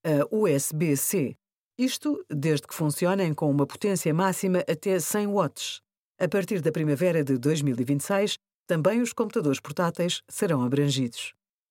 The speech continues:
Obrigada por acompanhar a deco Proteste,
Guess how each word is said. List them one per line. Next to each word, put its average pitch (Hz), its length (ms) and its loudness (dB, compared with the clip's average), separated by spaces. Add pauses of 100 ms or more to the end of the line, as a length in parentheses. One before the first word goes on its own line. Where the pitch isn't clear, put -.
Obrigada 147 420 2
por 143 100 -2
acompanhar 196 580 0
a 208 60 2
deco 185 380 -4
Proteste, 175 600 -4